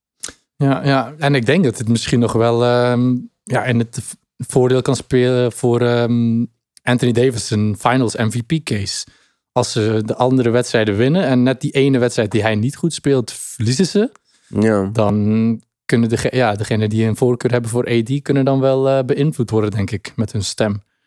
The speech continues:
Speaker 2: Ja, ik zou dat, kijk.
Speaker 1: Jij zou, <laughs> ja,
Speaker 2: Nee,
Speaker 1: ja,
Speaker 2: ja, nee.
Speaker 1: <laughs> Je hebt het vorige keer duidelijk gezegd, inderdaad. Maar toen dacht ik toch van, ja, kijk, als, als, als, als A D meer punten scoort en tien, vijftien procent, eh, efficiënter,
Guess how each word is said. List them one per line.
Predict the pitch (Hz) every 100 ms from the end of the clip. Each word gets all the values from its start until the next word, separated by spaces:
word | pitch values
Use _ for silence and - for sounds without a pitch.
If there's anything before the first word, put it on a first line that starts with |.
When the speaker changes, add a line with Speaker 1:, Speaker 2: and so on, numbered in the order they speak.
| _ _ _
Speaker 2:
Ja, | - 98 92
ik | 98 95
zou | 95 92
dat, | 92 87 - _ - - -
kijk. | 90 87 143
Speaker 1:
Jij | -
zou, | 127 110 104
<laughs> |
ja, | 123 123 107
Speaker 2:
Nee, | 107 120 123 - 87
Speaker 1:
ja, | 101 104 98 95
Speaker 2:
ja, | 95 165
nee. | 101 85 143
Speaker 1:
<laughs> | 175 -
Je | 139
hebt | 127
het | 120
vorige | 139 131
keer | 123
duidelijk | 117 113 110
gezegd, | - 117 -
inderdaad. | 107 101 185 117
Maar | 139 135 127 - -
toen | 165
dacht | 143 127
ik | 156 -
toch | 139
van, | - 147 160
ja, | 160 135
kijk, | 151 127
als, | - -
als, | 131 - - - _ _ _ _ _ _
als, | - - -
als | 117
A | 131 117
D | 120
meer | 120 120
punten | - 139 160
scoort | - 151 147
en | - 139 135 131 123 113 - _ _ _
tien, | 147 127
vijftien | 120 127 - 123 117
procent, | 120 - 113 110 - 127
eh, | 113 107 110
efficiënter, | 117 - - 123 151 160